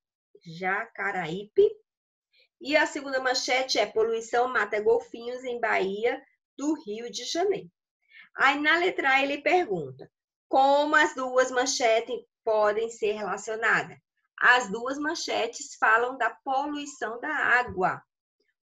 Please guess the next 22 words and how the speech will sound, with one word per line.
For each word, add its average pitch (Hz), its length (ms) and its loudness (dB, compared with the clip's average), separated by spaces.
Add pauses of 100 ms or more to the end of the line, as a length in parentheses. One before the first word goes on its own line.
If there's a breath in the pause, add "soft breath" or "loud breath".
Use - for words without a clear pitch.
Uma 427 560 0
mostra 233 600 0
a - 120 0
fonte 226 320 -4
da 202 120 0
poluição, 196 840 -2
que 226 120 -4
é 190 80 2
o 190 80 4
esgoto, 190 540 0
que - 80 -4
é - 20 0
lançado 185 480 -6
no 208 200 -6
mar, 214 340 -2 (580 soft breath)
e 302 120 0
a 330 160 4
outra 302 380 0
mostra 254 600 0
as 247 140 -8
consequências 302 960 -4
dessa - 260 -6